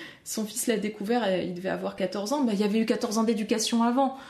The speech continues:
Donc de toute façon, même si dans la tête des gens, on est les dernières des putes, bah, lui, pendant quatorze ans, il a eu une éducation, il est structuré, et cetera. Donc, euh,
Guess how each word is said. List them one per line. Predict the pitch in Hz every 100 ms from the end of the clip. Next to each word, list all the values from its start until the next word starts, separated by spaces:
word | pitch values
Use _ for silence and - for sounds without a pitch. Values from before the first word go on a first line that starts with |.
| - -
Donc | 226
de | 220
toute | 220 220
façon, | 233 226 - 262
même | 233 226
si | 226 247
dans | 233
la | 202
tête | 196 220 190
des | 226
gens, | 214 240
on | 226
est | 185
les | 180
dernières | 175 190 190 185
des | 180
putes, | 180 269 294 - 180
bah, | 180 170
lui, | 185 240
pendant | 247 170
quatorze | 170 170 139 -
ans, | 202
il | 233
a | 185
eu | 175
une | 190 165
éducation, | 151 160 - - - 226 254
il | 196
est |
structuré, | 170 - 170 - 165 214
et | 226 170
cetera. | - 208 220 277
Donc, | 240 190
euh, | 180